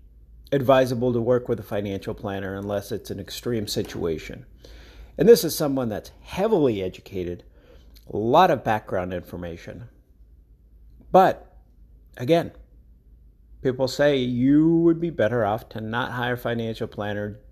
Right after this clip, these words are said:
get some quick financial knowledge, which is just as simple as this Neville stuff. It's just a few di-,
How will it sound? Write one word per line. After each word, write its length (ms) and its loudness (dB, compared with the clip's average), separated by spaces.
get 160 0
some 160 -6
quick 380 0
financial 520 0
knowledge, 440 0
which 200 -10
is 120 -12
just 240 -4
as 120 -6
simple 300 -2
as 140 0
this 180 -8
Neville 240 0
stuff. 300 -6
It's 240 -6
just 160 -2
a 60 -4
few 180 0
di-, 200 4